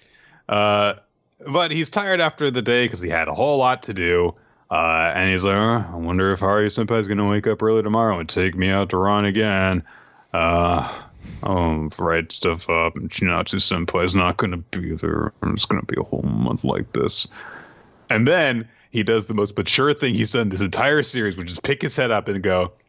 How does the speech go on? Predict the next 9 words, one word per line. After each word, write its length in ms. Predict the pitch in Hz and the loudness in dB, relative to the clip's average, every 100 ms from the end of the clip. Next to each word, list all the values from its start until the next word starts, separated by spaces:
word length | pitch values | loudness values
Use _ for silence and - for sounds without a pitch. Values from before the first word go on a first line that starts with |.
| - - | -20 -10
"Starting 600 | - - 110 127 190 180 | -6 -4 0 2 2 0
tomorrow, 560 | 156 139 127 117 113 - _ _ _ - | 0 2 2 2 0 -8 _ _ _ -16
I'll 120 | 85 | -14
try 380 | - - 123 117 113 - | -10 -2 0 0 -2 -8
talking 500 | - 127 110 90 82 | -2 -2 -2 -6 -8
to 80 | 80 | -4
her 180 | 85 73 | -2 -2
more. 460 | 80 78 - - - _ _ _ _ - | -2 -4 -4 -12 -20 _ _ _ _ 0
Yeah, 460 | 233 226 101 73 | 2 4 2 -2